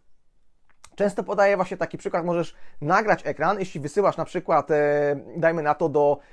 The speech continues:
Henryka, który jest mecenasem w mieście Szczecin, tak? I patrzysz, jakie, jakie są statystyki, jeśli chodzi o wyszukiwanie takich fraz jak prawnik Szczecin, e,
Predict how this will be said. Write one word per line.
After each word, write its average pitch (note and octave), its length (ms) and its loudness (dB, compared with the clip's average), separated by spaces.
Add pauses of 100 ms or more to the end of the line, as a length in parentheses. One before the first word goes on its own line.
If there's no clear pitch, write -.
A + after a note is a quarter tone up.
(140)
Henryka, G#3 540 8
który E3+ 200 2
jest D3+ 160 0
mecenasem E3+ 720 2 (180)
w C3 60 -8
mieście D#3+ 360 0
Szczecin, A2+ 380 -6
tak? D3 260 2 (300)
I G3+ 60 -6
patrzysz, G3+ 460 2 (680)
jakie, G#3+ 480 6 (160)
jakie F#3 420 2
są F3 220 0
statystyki, E3+ 500 -2
jeśli - 160 -2
chodzi D#3+ 200 0
o D#3+ 60 2
wyszukiwanie C#3+ 500 -2
takich C#3 260 -8
fraz D3+ 200 0
jak A#2+ 160 -6
prawnik F3+ 400 2
Szczecin, D#3+ 420 -4
e, C3+ 640 -2